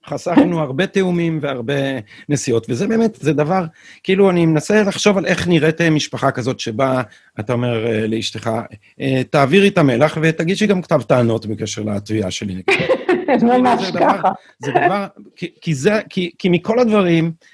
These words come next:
Speaker 1: אה, ו-, כ-, הדבר ה-, ה-, אה, איך לומר, האידיאולוגי ה-, המחריד פה, הוא הרעיון של ניהול המיקרו על ידי,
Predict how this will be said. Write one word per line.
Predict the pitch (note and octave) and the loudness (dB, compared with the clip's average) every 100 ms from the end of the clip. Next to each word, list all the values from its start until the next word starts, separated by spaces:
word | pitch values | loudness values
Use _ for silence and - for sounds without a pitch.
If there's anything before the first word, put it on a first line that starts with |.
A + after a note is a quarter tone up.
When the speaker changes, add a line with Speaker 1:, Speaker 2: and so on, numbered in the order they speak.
| _ - | _ -4
Speaker 1:
אה, | C3 C3 C#3+ C3 | -2 -2 -2 -4
ו-, | D3 - - | -6 -6 -12
כ-, | B2+ - - - - - - - | -12 -12 -20 -16 -16 -14 -14 -12
הדבר | - C#3 C3+ C#3 G#3+ G#3 | -8 -4 -2 2 2 4
ה-, | G#3 G3 E3+ C#3+ - _ | 4 4 4 2 -4 _
ה-, | B2+ B2 A#2 G#2 - _ _ _ _ _ _ _ - - _ _ B2 A#2 | 0 0 -2 -6 -16 _ _ _ _ _ _ _ -20 -20 _ _ -20 -10
אה, | B2+ B2+ - | -6 -6 -6
איך | D3 - | -6 -4
לומר, | C3+ C3+ B2 A#2+ | -2 0 -2 -2
האידיאולוגי | B2 D#3 C3+ D#3 D#3+ C#3+ F#3 F3+ G3 F3+ | -4 -2 0 2 6 6 6 4 2 2
ה-, | E3 D#3+ D3+ C#3 _ - _ _ | 2 4 0 -2 _ -20 _ _
המחריד | C3 B2+ - C#3+ C#3 F#3 D3+ C3+ | 0 0 0 0 4 4 2 -2
פה, | - G#2 A#2+ - - _ - | -4 -4 -6 -10 -20 _ -2
הוא | D3 C#3+ | 4 4
הרעיון | C#3 C3+ C3 - C#3 C3+ B2+ C#3 F3+ F#3+ | 4 2 -2 -8 -2 0 2 2 0 -2
של | - D#3+ | 0 2
ניהול | C#3 B2+ D#3 F#3 | 2 4 4 4
המיקרו | E3+ D3+ F3+ E3 - B2+ A#2+ C#3 F3+ - - | 4 4 4 2 -2 0 0 -2 -6 -14 -4
על | C3+ | 0
ידי, | B2+ A#2+ B2 C#3+ D3+ D3+ | 0 2 2 4 4 2